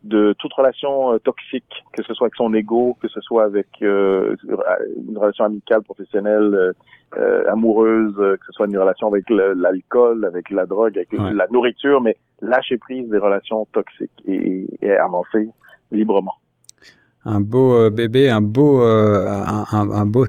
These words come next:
Speaker 2: clip aussi que Let You Go, là, qu'on peut retrouver sur toutes les plateformes, hein. Euh, j'imagine que le rêve ne va pas s'arrêter là. Est-ce que tu te vois dans les bottes d'un chanteur de scène aussi ?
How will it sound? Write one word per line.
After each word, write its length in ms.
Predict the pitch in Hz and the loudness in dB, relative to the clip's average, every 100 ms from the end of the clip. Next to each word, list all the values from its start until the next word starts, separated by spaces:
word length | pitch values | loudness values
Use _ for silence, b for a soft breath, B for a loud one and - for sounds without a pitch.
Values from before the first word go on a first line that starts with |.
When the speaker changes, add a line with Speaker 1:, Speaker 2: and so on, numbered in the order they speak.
| - | -2
Speaker 2:
clip 260 | - 180 131 | -2 2 0
aussi 260 | - 180 | 0 -4
que 380 | - 127 117 113 | 0 2 4 4
Let 220 | 110 104 | 2 0
You 80 | 110 | 0
Go, 180 | 107 139 | 2 4
là, 120 | 139 | 2
qu'on 140 | - 104 | 0 -4
peut 100 | 98 | -2
retrouver 320 | 95 - 101 | -2 -2 -2
sur 140 | - | -2
toutes 140 | 101 101 | -4 -4
les 100 | 90 | -2
plateformes, 460 | 98 - 127 131 | -4 -2 0 2
hein. 100 | 120 135 B B B B - | 0 -2 B B B B 0
Euh, 640 | 117 117 117 117 117 113 - | 2 4 4 4 4 0 -4
j'imagine 500 | 120 131 135 135 156 | 0 2 4 4 2
que 140 | 143 139 | 2 2
le 120 | 117 | 2
rêve 260 | 120 117 110 | 2 2 2
ne 80 | |
va 160 | 110 104 | 2 0
pas 240 | - 123 | -2 -4
s'arrêter 500 | 107 135 113 120 135 | -2 0 0 0 0
là. 140 | 151 190 | 2 2
Est-ce 100 | - | 0
que 100 | 151 | -2
tu 220 | - 147 | -2 -4
te 140 | - | 0
vois 440 | 131 117 151 165 165 | 0 2 2 4 2
dans 220 | 131 120 | 2 2
les 300 | 113 110 110 | 2 2 2
bottes 320 | 110 120 - | 2 -2 -2
d'un 280 | 110 107 104 | 0 2 2
chanteur 440 | - 104 - 107 | 0 -2 0 0
de 100 | 104 | 0
scène 340 | 101 - 170 185 | -2 0 2 2
aussi ? 320 | 147 196 | 2 2